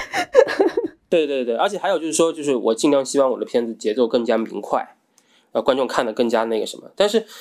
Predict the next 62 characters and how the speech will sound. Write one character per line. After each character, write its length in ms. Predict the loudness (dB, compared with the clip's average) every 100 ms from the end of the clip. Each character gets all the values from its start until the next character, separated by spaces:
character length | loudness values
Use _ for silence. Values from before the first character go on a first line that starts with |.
| -20 _
其 100 | -4
实， 180 | 0 2
而 80 | 2
且 100 | 2
很， 180 | 0 0
很， 160 | 0 0
很 160 | 2
好 120 | 2
玩 100 | 0
的 80 | -2
是， 160 | -2 -4
就 80 | -4
是 140 | -4
网 280 | 0 0 0
大 160 | -2
其 160 | -2 -2
实 120 | -2
平 260 | -2 -2 2
均 140 | 4
的 100 | 4
观 160 | 2 0
看 180 | 0 -2
时 140 | -4
长 180 | -6 -6
啊， 280 | -6 -8 -14 _ -8
可 100 | 0
能 140 | 2
就 100 | 2
只 160 | 2 2
有 100 | 2
十， 280 | 0 -4 -8 -4
五 100 | 2
六 140 | 4
分 180 | 2 2
钟 160 | 2
或 100 | 2
者 80 | 0
是 80 | 0
十 160 | 0 0
来 140 | 0
分 160 | 0 2
钟， 160 | 2
你 120 | 0 -2
知 40 |
道 80 | -2
吧？ 180 | -4 -10 -20 -4
就 100 | -2
很 160 | 0 2
少 140 | 0
有 100 | -2
片 180 | 0 0
子 60 | 0
能 140 | -2
看 120 | 0
到 60 | 2
二 140 | 0
十 40 | -2
多 80 |
分 140 | -6 -8
钟 140 | -10
的， 120 | -12 -20 _ _ _ 2
就， 260 | 2 2